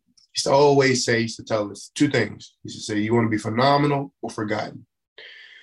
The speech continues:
And we used to always say phenomenal. He used to always tell us, me, Michael Tchaikovsky, Diamond Stone, all the,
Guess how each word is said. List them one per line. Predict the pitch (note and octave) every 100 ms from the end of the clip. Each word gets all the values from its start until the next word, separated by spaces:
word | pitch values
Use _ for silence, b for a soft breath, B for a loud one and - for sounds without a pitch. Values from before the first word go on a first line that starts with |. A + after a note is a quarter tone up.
| B B B -
And | G#2
we |
used | G2+
to | G#2+
always | G#2+ A2 A2
say | A2
phenomenal. | A2 A2 G2+ G2+ A2
He | G#2 A2
used | A2+
to | -
always | B2 C3 C3 C3 B2+
tell | C3 B2+
us, | A#2 - - G#2+
me, | A2+ B2+ C3+ C3+
Michael | B2+ B2 B2+ -
Tchaikovsky, | - - A#2+ A#2 - A2+ A2+
Diamond | A#2 A#2 A#2 A2
Stone, | B2 A2+
all | B2 B2+ A#2+
the, | B2